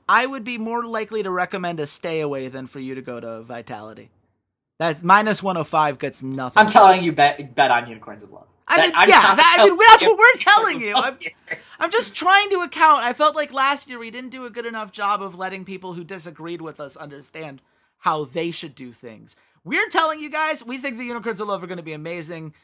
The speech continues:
Speaker 1: uh, for all of the reasons we've listed. I think Xerxes is gonna be just a revelation in the jungle for them, and I love the pieces that they held on to. I just wa-, you know, we think you guys should buy in, but if you,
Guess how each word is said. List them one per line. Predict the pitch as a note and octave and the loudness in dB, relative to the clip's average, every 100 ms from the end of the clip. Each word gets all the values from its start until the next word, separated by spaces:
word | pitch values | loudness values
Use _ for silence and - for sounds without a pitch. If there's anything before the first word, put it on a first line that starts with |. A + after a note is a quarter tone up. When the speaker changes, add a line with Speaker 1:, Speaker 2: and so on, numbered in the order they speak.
| _ - | _ -10
Speaker 1:
uh, | C3 | -10
for | - D3 C#3+ | -10 -12 -8
all | D#3+ F3 | -6 -8
of | D3 | -10
the | D3 | -16
reasons | C#3 C3 | -16 -20
we've | B2+ B2 | -20 -20
listed. | B2 B2 | -20 -18
I | B2+ | -18
think | C#3 B2 | -18 -18
Xerxes | B2 - B2 | -18 -18 -20
is | |
gonna | - A#2 | -20 -20
be | A2 A2+ | -20 -20
just | A#2 A2 _ | -20 -20 _
a | A#2+ | -20
revelation | A2+ A#2+ A2+ A#2 A2 - A#2+ | -20 -20 -20 -20 -20 -20 -20
in | A#2 | -20
the | A#2+ | _
jungle | B2 B2 A#2+ A#2 | -20 -20 -20 _
for | B2+ | -20
them, | A#2 A2+ A#2 _ _ _ | -20 -20 _ _ _ _
and | C3 | -16
I | B2 A#2+ | -14 -14
love | B2 C#3+ D#3 D#3 D3 | -12 -2 0 0 -4
the | C3 | -12
pieces | - C3+ B2 B2 | -16 -18 -16 -20
that | B2 A#2+ | -20 -20
they | A2+ | -20
held | A2+ A#2 | -20 -14
on | B2 C#3 | -12 -12
to. | B2+ B2+ A2+ _ _ _ _ _ _ _ _ _ _ _ | -14 -20 -20 _ _ _ _ _ _ _ _ _ _ _
I | D3 F#3+ | -4 -4
just | F#3+ F#3 E3+ | -4 -10 -10
wa-, | E3+ | -12
you | E3+ D#3 | -10 -10
know, | A2+ _ | -12 _
we | D#3+ F4 A4+ | -6 -6 -4
think | F4 B3 | -8 -10
you | A#3 | -6
guys | G#3 F3+ | -6 -6
should | F3 | -10
buy | D3+ D3 | -10 -8
in, | F3 D3 A#2+ _ _ | -10 -12 -14 _ _
but | E3 | -12
if | F3 | -10
you, | B3 C4+ | -12 -16